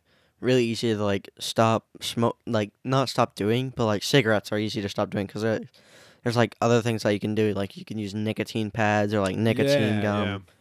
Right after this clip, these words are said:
Speaker 1: without even smoking cigarettes, like, and you'll still get the same, like, outcome of it.
Speaker 2: Right, right. Well, and I think for, for me especially, a lot of it is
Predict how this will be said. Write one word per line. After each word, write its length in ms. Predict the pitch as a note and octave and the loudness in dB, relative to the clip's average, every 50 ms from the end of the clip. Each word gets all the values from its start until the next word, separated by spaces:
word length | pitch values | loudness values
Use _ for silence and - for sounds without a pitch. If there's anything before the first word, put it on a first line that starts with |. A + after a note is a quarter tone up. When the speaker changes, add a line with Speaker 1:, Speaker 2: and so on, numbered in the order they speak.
| _ _ - - _ - | _ _ -20 -18 _ -2
Speaker 1:
without 260 | A#2 A#2 A#2 A#2+ A2+ | 0 2 2 4 2
even 180 | B2 A2+ G#2+ G2+ | 2 -2 -4 -6
smoking 480 | - - - A#2 A2+ G#2+ - G2+ G2 | -8 -6 -4 -2 -2 -2 -4 -6 -6
cigarettes, 560 | G2 - G#2+ G2+ G2 G2 G2 G2 - - - - | -6 -6 -4 -4 -2 -4 -4 -6 -8 -10 -10 -8
like, 220 | - G2 G2 - | -6 -6 -6 -6
and 120 | - G2+ G2+ | -6 -6 -6
you'll 80 | G#2 - | -6 -6
still 160 | - - G#2+ | -6 -8 -6
get 160 | F#2+ A2 - | -6 -6 -8
the 80 | - G#2 | -8 -8
same, 280 | - - G#2+ G#2 G2+ | -4 -2 -2 -2 0
like, 280 | G2 F#2 F#2 - - - - _ _ _ _ _ _ _ _ _ _ _ - - | -2 -2 -4 -6 -10 -14 -20 _ _ _ _ _ _ _ _ _ _ _ -4 -2
outcome 440 | A2 A2 - - - - F#2 - - - - - | 0 0 -2 -2 -6 -8 -8 -8 -14 -16 -10 -8
of 120 | - F2+ | -6 -4
it. 260 | - - - G2+ G2 G2 | -4 -4 -6 -8 -10 -14
Speaker 2:
Right, 0 | |
right. 320 | A#2 G2+ G2 G2 G2 G#2 - _ _ | -14 -14 -14 -14 -14 -16 -20 _ _
Well, 320 | E3 D3+ D#3 E3+ E3 D#3+ D3+ | -2 2 4 4 4 4 2
and 120 | D#3 D#3 | 0 0
I 100 | D3 D3 | -2 -4
think 260 | - - F3 D#3+ - | -2 -4 -6 -6 -6
for, 260 | - - B2 A#2+ A#2+ _ | -8 -8 -8 -8 -8 _
for 160 | - - B2+ | -10 -8 -8
me 260 | B2 C3+ D3+ E3+ F3 | -6 -6 -4 -4 -4
especially, 580 | D3+ - - C#3 A#2+ A2+ - - A#2 A2 G#2+ G#2+ | -4 -4 -4 -4 -4 -4 -4 -6 -6 -4 -4 -4
a 60 | G#2 | -4
lot 220 | G#2+ A2 A2+ A#2 | -4 -2 -2 -4
of 120 | A2+ G2+ A2+ | -4 -4 -8
it 120 | A2 G2 | -8 -8
is 320 | A#2 A2+ G#2+ G2+ F#2+ - | -8 -12 -12 -12 -14 -18